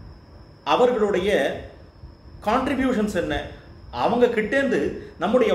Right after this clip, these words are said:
வாழ்க்கையில என்னென்னலாம் புரிஞ்சுக்கலாம் அப்படின்றது நிறைய பேருக்கு தெரியாம போயிடுறது. உதாரணத்துக்கு பார்த்தோம்னா ஜட்டாயு கிட்டேந்து பல நல்ல விஷயங்களை தெரிஞ்சுக்கலாம், குஹன் கிட்டேந்து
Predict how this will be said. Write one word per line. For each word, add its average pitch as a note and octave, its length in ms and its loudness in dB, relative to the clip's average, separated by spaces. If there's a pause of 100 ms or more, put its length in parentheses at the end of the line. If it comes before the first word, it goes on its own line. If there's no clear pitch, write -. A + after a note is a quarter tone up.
(100)
வாழ்க்கையில B3 640 2 (120)
என்னென்னலாம் G#3+ 500 -2
புரிஞ்சுக்கலாம் G3+ 560 -2
அப்படின்றது E3+ 540 -6
நிறைய F3 160 -4
பேருக்கு B2+ 280 -6
தெரியாம B2 300 -6
போயிடுறது. F#2 340 -10 (1600)
உதாரணத்துக்கு A#3+ 540 4
பார்த்தோம்னா D#3 420 -2 (720)
ஜட்டாயு C#4 380 6
கிட்டேந்து G#3+ 460 0 (560)
பல D#3+ 160 2
நல்ல F3 200 2 (100)
விஷயங்களை C3+ 400 -4
தெரிஞ்சுக்கலாம், G2 520 -10 (1040)
குஹன் A#3 360 6
கிட்டேந்து A#3+ 420 2